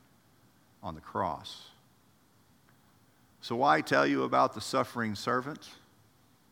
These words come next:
Why tell you about conflict and victory? Because this is the gospel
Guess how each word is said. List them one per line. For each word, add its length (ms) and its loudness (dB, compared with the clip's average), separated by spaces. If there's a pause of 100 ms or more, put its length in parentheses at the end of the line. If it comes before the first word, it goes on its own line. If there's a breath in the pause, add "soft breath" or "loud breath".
(160)
Why 160 0
tell 200 4
you 140 2
about 260 4
conflict 560 -2
and 140 -6
victory? 480 -8 (580 soft breath)
Because 560 -2 (140)
this 640 -4
is 500 -2 (200)
the 120 -6
gospel 760 -2